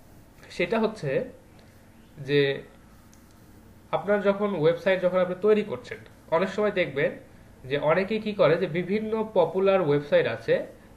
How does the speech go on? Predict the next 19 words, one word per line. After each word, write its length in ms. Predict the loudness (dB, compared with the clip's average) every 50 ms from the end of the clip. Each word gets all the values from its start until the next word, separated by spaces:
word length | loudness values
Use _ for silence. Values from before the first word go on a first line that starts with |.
| -6 -2
বা 80 | -2 -2
বিভিন্ন 340 | 0 -2 -2 -2 -2 -2 -2 0 2
popular 440 | 2 2 4 2 4 4 4 4 4
domain 280 | 0 2 4 4 4 4 2
আছে, 180 | 2 0 0 0 0 -2 -10 -18 -20 -20 -20 -20 -20 -8
সেই 140 | -2 -2 -2
ডোমেনগুলোতে 720 | 0 0 0 2 0 0 0 0 2 2 2 4 4 4
আপনি 280 | 4 4 4 2 0 2
যখন 220 | 2 2 2 2 -4 -4
click 180 | -4 -4 -4 -4 -2 -2
করবেন, 300 | 0 2 2 0 0 0
দেখবেন 200 | 0 0 0 2
যে 60 | 4
আপনি 220 | 2 2 2 0 -4 -2 -2
অন্য 120 | -4 0 2 0
একটা 200 | 0 2 0 -2
ওয়েবসাইটে 380 | -2 0 -2 -2 -2 -4 -2 -2 -2
চলে 140 | -2 -2 -2
যাচ্ছেন। 280 | -4 -6 -10 -14 -16 -18